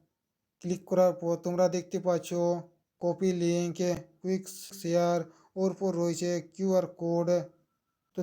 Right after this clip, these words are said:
তোমরা ক্লিক করবে কিউআর কোডে, তোমরা দেখতে পাচ্ছ এখানে কিউআর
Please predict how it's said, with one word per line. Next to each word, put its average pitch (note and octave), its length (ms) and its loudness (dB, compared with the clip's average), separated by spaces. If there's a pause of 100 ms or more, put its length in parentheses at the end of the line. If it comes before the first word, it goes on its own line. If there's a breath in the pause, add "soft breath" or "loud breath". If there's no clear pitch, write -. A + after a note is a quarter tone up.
তোমরা F3+ 220 4 (440)
ক্লিক F#3+ 240 -4
করবে F3 280 -2 (220)
কিউআর F#3 300 -2 (120)
কোডে, F3 300 0 (640)
তোমরা F3 200 0
দেখতে F3 260 -4
পাচ্ছ F3 200 0
এখানে F3 260 0 (220)
কিউআর F3+ 300 0